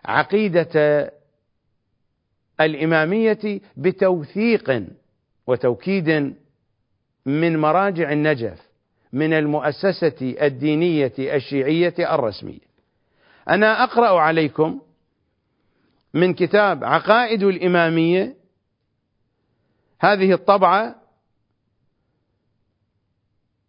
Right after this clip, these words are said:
مكتبة كرار السعدي، العراق،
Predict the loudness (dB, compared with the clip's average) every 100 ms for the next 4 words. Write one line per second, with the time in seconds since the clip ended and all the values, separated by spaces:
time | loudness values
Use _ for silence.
0 | _ _ _ _ _ _ _ _ _ -4
1 | 2 2 2 2 2 0 2 4 4 2
2 | 0 -2 -2 0 0 0 -2 -2 -8 _
3 | _ _ _ -2 0 2 2 4 4 2
4 | -2 -6 -20